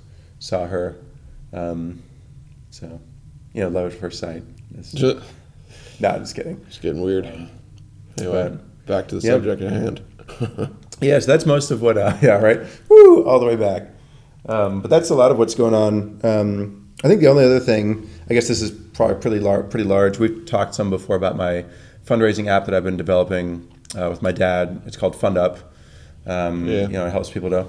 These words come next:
Speaker 1: multiply their giving to nonprofits they care about. They give five bucks a month. They refer their friends to give five bucks a month.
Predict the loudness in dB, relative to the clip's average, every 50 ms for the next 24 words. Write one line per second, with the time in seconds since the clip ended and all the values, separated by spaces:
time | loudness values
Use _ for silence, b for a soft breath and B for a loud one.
0 | -6 -2 0 2 2 2 0 -2 -2 -2 -2 0 0 0 0 0 -2 -4 -6 -10
1 | -16 -20 -12 -6 -4 -4 -4 -2 -2 -2 -4 -4 -6 -10 -8 -4 -4 -2 -2 -2
2 | -2 -4 -4 -8 B B B B B B B -10 -8 -4 -4 -4 -2 -2 0 0
3 | 0 0 -2 -4 -6 -6 -2 0 2 2 0 0 -4 B B B B B B -6
4 | -4 -4 -4 -4 -4 -4 -4 -4 -4 -4 -4 -6 -6 -6 -4 -4 -4 -2 0 0
5 | 0 0 0 -2 -4 -4 -4 -4 -4 -4 -8